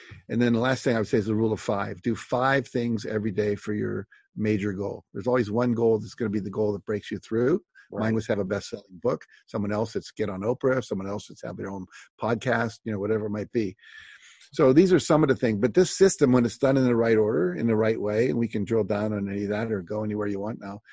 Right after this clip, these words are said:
Speaker 1: but that's really what happens. And that can be used to lose weight,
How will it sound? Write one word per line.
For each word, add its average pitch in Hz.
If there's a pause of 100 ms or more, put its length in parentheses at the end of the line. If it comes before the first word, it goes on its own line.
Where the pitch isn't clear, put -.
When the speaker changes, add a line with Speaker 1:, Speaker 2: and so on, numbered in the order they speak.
(300)
Speaker 1:
but 107 (140)
that's 120
really 117
what 104
happens. 107
And 110 (100)
that 151
can 175
be 139
used 123
to 110 (100)
lose 113
weight, 170